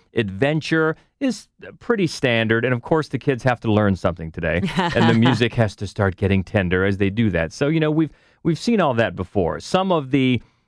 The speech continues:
Speaker 1: C G I, there are some effective set pieces. Uh, some of the C G I is a little bit shaky.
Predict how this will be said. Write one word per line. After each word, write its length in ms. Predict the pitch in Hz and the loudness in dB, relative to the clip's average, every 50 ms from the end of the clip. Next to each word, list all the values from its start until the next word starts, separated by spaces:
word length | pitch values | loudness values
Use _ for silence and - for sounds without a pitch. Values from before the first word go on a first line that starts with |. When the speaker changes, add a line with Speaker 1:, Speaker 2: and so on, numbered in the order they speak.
| _ _ _ | _ _ _
Speaker 1:
C 280 | - - - - 175 180 | -14 -4 0 0 0 2
G 260 | 151 143 156 147 143 | 2 2 2 2 2
I, 140 | 135 139 143 | 2 0 0
there 180 | 147 165 175 | 0 0 0
are 120 | 190 269 294 | 0 -2 -2
some 260 | - - 240 208 170 | -2 -2 -2 -2 -2
effective 640 | 160 - - - 185 175 - - 135 127 139 143 - | -4 -2 -2 -2 -2 -2 -2 -2 0 0 0 -2 -6
set 300 | - - - 160 123 - | -6 -4 -2 -2 -2 -2
pieces. 480 | - 127 107 98 - 104 107 117 - - - | 0 0 0 0 0 -2 -2 -2 -4 -6 -4
Uh, 120 | 117 113 | -4 -4
some 300 | 104 - - 180 190 202 | -4 -2 -2 -2 0 0
of 60 | 202 165 | 0 0
the 80 | 165 | -2
C 240 | - - - 165 151 | -2 -2 -2 -2 -2
G 160 | 131 131 135 | -2 0 0
I 180 | 135 127 127 131 | 2 2 0 0
is 180 | 82 110 95 | -2 -2 0
a 40 | 101 | 0
little 180 | 98 107 131 160 | 0 0 0 0
bit 160 | 160 175 156 | -2 -2 -4
shaky. 500 | - - - 147 143 139 - 139 147 | -4 -4 -2 -2 -2 0 0 -2 -2